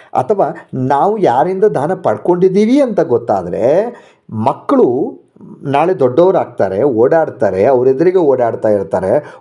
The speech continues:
"ಓ, ನಮ್ಮ ಮಗು ಅಥವಾ ನಮ್ಮ ಮಕ್ಕಳು" ಅಂತ ಗೊತ್ತಾಗತ್ತೆ. ಆಗ ಅಥವಾ ಗೊತ್ತಿದ್ದದ್ದಿದ್ರೆ, "ಓ, ಇವ್ರದ್ದೇ ಡೊ-, ಇವರೇ ಡೋನರ್ ಆಗಿದ್ದಾರೆ" ಅಂತ ಏನಾದ್ರೂ ಗೊತ್ತಾದ್ರೆ ನಾಳೆ ಬೇರೆ ರೀತಿಯ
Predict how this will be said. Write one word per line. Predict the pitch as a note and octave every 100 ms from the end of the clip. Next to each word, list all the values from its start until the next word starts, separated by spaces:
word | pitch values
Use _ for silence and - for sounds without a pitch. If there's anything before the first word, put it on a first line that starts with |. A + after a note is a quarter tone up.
| D3
"ಓ, | C#3+
ನಮ್ಮ | A#2 A#2+
ಮಗು | C#3 C#3+ A2
ಅಥವಾ | G#2 - A#2
ನಮ್ಮ | A2 G2+ A2
ಮಕ್ಕಳು" | B2+ B2+ E3+ G3+
ಅಂತ | E3 B2
ಗೊತ್ತಾಗತ್ತೆ. | A2 G#2+ G2+ G2 F2+ - G#2 F3 B3+ - - - -
ಆಗ | - A3 G#3+
ಅಥವಾ | C#3+ C#3 C3+ G#3
ಗೊತ್ತಿದ್ದದ್ದಿದ್ರೆ, | D3 B2+ B2+ A#3+ G3 C4 F#3+ C3+ A#2+
"ಓ, | C#3+ C#3+
ಇವ್ರದ್ದೇ | B2 C3 D#3 - F3
ಡೊ-, | E3 C3 B2+
ಇವರೇ | C3 F3
ಡೋನರ್ | F#3 B2+ C3
ಆಗಿದ್ದಾರೆ" | A#2+ A2+ A2 A2+ C3+ A2 - -
ಅಂತ | B2 B2+
ಏನಾದ್ರೂ | C#3+ A#2+ B2 A#2
ಗೊತ್ತಾದ್ರೆ | A2+ G#2 A#2 F#2+ F2 G2+ E3+ G3 - - - - -
ನಾಳೆ | E3+ G3 C4 G3+ B3 A3+ -
ಬೇರೆ | A2+ E3+ B3+ C#4+
ರೀತಿಯ | B3 A#3+ A#3+